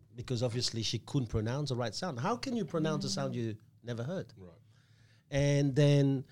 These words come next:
Speaker 1: she had a problem with, uh,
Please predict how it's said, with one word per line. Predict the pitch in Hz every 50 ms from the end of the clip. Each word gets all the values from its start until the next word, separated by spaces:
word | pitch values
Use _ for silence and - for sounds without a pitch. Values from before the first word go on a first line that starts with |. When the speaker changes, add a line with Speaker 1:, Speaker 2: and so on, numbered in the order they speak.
| - - _ _ - _ _ _
Speaker 1:
she | - - - - 160 151 147 143
had | 135 147 143 127
a | 123
problem | - - - 190 190 175 151 156 143 139
with, | 135 131 131 131 - - - - - - - - _ - - _ _ _ - _ _ _ _ _ _ _
uh, | 127 123 120 117 113 113 113 110 113